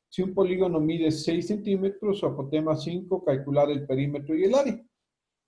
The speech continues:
Estos ejercicios, resolverlos con GeoGebra es muy fácil, ¿sí? Vamos a trazar, eh, un segmento de seis unidades o di-, directamente un polígono regular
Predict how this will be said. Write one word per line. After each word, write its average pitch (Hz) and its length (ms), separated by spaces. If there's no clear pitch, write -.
Estos 294 320
ejercicios, 240 480
resolverlos 190 560
con 180 160
GeoGebra 175 520
es 156 140
muy 175 280
fácil, 240 500
¿sí? - 460
Vamos 170 400
a - 20
trazar, 175 540
eh, 135 440
un 175 240
segmento 214 560
de 170 140
seis 160 260
unidades 226 480
o 196 80
di-, 151 220
directamente 156 680
un 143 100
polígono 151 480
regular 196 640